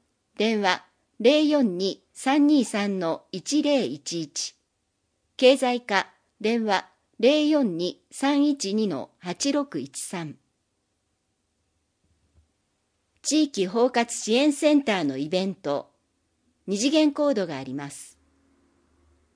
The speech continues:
四つあります。家族介護者交流会。ここでしか言えない介護の話。対象、市内在住。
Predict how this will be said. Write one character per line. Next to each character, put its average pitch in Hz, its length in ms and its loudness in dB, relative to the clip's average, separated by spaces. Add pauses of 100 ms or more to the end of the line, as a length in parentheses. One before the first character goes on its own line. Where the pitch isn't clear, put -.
(200)
四 190 160 -2
つ - 240 -4
あ 254 80 2
り 240 100 0
ま 214 160 -2
す。 - 240 -14 (1200)
家 220 140 -2
族 311 300 -4
介 285 240 2
護 277 140 6
者 165 260 -4
交 247 240 4
流 233 200 0
会。 135 360 -12 (520)
こ 196 140 -4
こ 294 140 2
で 302 140 0
し 302 100 -8
か 190 160 -2
言 180 200 -6
え 190 40 -6
な 185 180 -6
い 135 140 -10 (140)
介 311 240 0
護 285 140 2
の 190 100 -4
話。 151 640 -10 (1300)
対 233 180 -2
象、 202 480 -2 (320)
市 - 160 -2
内 277 260 2
在 202 280 -4
住。 165 420 -6